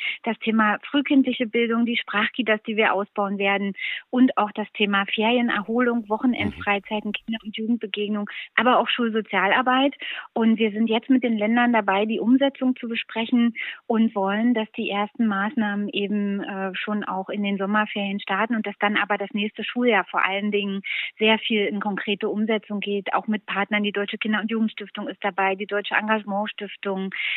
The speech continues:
Speaker 1: die ganzen Organisationen, die sich in, um Kinder und Jugendliche kümmern, unsere hundert Familienferienstätten, die es in Deutschland gibt, die bereiten jetzt intensiv sich schon vor.
Speaker 2: Die sind dabei,
Speaker 1: Auch
Speaker 2: okay.
Speaker 1: die
Speaker 2: Mhm.
Speaker 1: gestaltet werden. Genau.
Speaker 2: Mhm.
Speaker 1: Mhm.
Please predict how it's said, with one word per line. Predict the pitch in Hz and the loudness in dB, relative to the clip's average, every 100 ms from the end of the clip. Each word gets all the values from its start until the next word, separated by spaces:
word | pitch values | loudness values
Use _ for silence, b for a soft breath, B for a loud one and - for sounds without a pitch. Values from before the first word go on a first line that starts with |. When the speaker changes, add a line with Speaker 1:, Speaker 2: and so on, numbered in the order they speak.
| B - | B 0
Speaker 1:
die | 220 208 | 2 2
ganzen | 214 226 254 233 | 2 2 2 0
Organisationen, | 208 220 220 208 208 202 226 226 233 226 | 0 2 2 2 0 0 -2 2 4 4
die | 214 202 | 2 0
sich | 214 - | -2 -2
in, | 214 214 | -4 -2
um | 220 214 | -2 2
Kinder | 247 247 202 | 4 4 2
und | 208 | -2
Jugendliche | 247 247 220 214 220 | 0 0 0 -4 -6
kümmern, | - 214 214 208 | -4 -2 -2 -2
unsere | 208 214 214 B B - | -4 -2 -2 B B 0
hundert | 262 269 262 233 | 6 8 8 4
Familienferienstätten, | - 226 240 240 226 - 226 240 - 220 208 226 | 2 4 6 6 2 2 2 2 0 -2 -2 -2
die | 214 | -2
es | 208 | -4
in | 208 | -2
Deutschland | 208 214 - 220 | 0 0 0 -2
gibt, | 214 196 226 | -2 -4 -2
die | |
bereiten | 208 202 190 233 262 226 | -2 2 2 2 2 4
jetzt | 214 226 - | 0 -2 -4
intensiv | 226 240 240 220 233 - | -2 0 0 0 -4 -4
sich | 240 | -6
schon | - 247 | -2 -2
vor. | - 294 226 | 2 6 6
Speaker 2:
Die | |
sind | 120 123 | 4 4
dabei, | 113 92 | 4 4
Speaker 1:
Auch | - 220 | 2 0
Speaker 2:
okay. | 101 - 85 131 - | -4 -4 -6 -6 -10
Speaker 1:
die | |
Speaker 2:
Mhm. | 92 135 | -6 -6
Speaker 1:
gestaltet | 220 - 185 - - | -6 -8 -8 -12 -10
werden. | 190 - - | -10 -10 -4
Genau. | 254 247 170 180 _ | 2 4 2 -6 _
Speaker 2:
Mhm. | 196 | -4
Speaker 1:
Mhm. | 190 208 | 0 -2